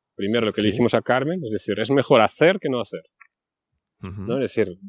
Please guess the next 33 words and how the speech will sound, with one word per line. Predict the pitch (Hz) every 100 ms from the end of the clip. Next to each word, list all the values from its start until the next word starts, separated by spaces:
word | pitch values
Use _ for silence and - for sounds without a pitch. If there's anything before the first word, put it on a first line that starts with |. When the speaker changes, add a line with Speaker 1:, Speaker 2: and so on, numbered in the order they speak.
| -
Speaker 1:
olvídate | 117 127 175 160 151
de | 135
cuál, | - 139 143 143
si | - 127 135
este, | 131 -
si | 127 120
el | 117
otro, | 135 - 127
si | -
una | 123
plataforma, | 123 117 110 131 123
si | 110 113
la | 123
otra. | 151 165 165 185 _ _ _ _ _ _
Seguramente | - 127 135 151 147
estarás | - 139 127
mejor | 131 - 117
habiendo | 98 117 131
tomado | 123 123
la | 113
decisión, | 110 - 127 170 185 214 _ _ _ _
habiendo | - 113 120 120
actuado | 117 151 160 175 175 175 139 -
y | 117
manteniendo | 113 113 120 123 120
esa | -
decisión | 110 113 110 135 135
durante | 117 104 101
veinte | 98 87
años, | 85 _ _ -
¿vale? | 104 110 143 -
O | -
sea, | 107 98